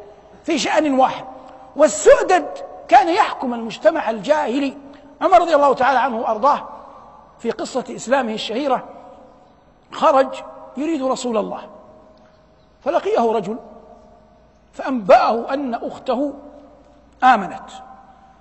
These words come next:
وأن زوج أخته سعيد بن زيد آمن،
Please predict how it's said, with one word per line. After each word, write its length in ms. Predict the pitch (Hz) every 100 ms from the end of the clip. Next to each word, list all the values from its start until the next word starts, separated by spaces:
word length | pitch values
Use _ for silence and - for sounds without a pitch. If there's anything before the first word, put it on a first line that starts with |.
| _
وأن 360 | 220 233 294 294
زوج 320 | 247 349 208
أخته 420 | 247 233 - 214
سعيد 380 | 208 214 208 220
بن 220 | 214 214
زيد 440 | 185 262 269 269 -
آمن، 260 | 233 185